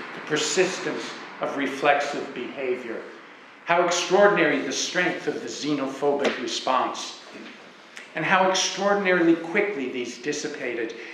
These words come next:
as the scientist in me, the lover of knowledge and of nature, took over, and shock and fear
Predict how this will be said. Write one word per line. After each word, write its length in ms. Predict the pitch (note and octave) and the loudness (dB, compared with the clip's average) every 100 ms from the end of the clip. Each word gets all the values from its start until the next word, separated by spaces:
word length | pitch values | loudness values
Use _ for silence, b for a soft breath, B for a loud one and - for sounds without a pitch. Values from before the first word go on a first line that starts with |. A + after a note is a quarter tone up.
| B | B
as 200 | D3 D3+ | -4 -4
the 60 | D3 | -6
scientist 840 | - E3+ E3 D#3 D#3+ D#3 - - | 0 4 6 4 0 -2 -4 -4
in 100 | C3+ | -6
me, 140 | C3+ C3 | -6 -4
the 100 | C3 | 0
lover 460 | C#3 D#3+ D#3+ C#3 | 6 6 6 -2
of 260 | - - A#2+ | -2 -6 0
knowledge 500 | C3 C#3+ F3+ - - | 4 6 4 2 -4
and 100 | A2+ | -8
of 140 | A2 | -6
nature, 480 | B2 C#3 C#3 - - - B B B | -4 -4 -4 -6 -6 -8 B B B
took 240 | - E3 | -2 2
over, 480 | E3+ E3+ - - - B B B | 6 6 6 -2 -6 B B B
and 120 | - | -8
shock 480 | - - F3 D3+ - | -4 2 4 2 -2
and 120 | A#2+ A2+ | -8 -10
fear 540 | - - F3+ - - | -8 -2 0 0 -2